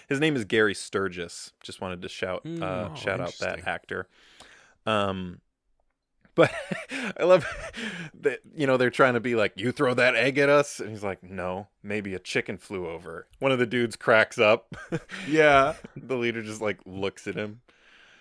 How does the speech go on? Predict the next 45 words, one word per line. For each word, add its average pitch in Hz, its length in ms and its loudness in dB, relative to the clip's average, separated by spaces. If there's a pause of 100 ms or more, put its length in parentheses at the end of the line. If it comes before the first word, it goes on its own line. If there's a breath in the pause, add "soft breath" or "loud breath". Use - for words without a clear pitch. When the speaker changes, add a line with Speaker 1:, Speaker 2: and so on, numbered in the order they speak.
(300 soft breath)
Speaker 1:
Um, 101 340 -4 (100)
and 156 120 2
it's 180 100 0
clearly, 226 380 4
like, 117 200 6
this 120 160 0
group 127 300 0
is 101 140 -2
led 104 280 2
by 98 160 0
this 90 360 -6
dude. 90 580 -4
I 120 80 -2
mean, 131 160 -2
they're 147 160 6
all 165 180 6
shitty 107 360 -6
people, 90 400 -8
but 90 340 -8
Speaker 2:
Mm-hmm. 104 280 -4
Speaker 1:
clearly 156 420 -2
this, 107 360 -2 (280)
uh, 92 340 -2
this 107 260 -6
leader 92 600 -6
Speaker 2:
I - 80 -4
don't 233 200 0
know 330 80 0
if 302 100 -4
they 147 120 2
ever 170 160 2
say, 120 460 0
say 113 260 -2
his 95 180 -2
name 110 240 -4
in 90 80 -4
the 90 100 -6
episode. - 600 -10 (460 soft breath)
Speaker 1:
I 160 60 8
don't 226 160 2
think 254 160 -2
they 208 100 4
say 127 300 2
his 117 200 0
name. 101 400 -4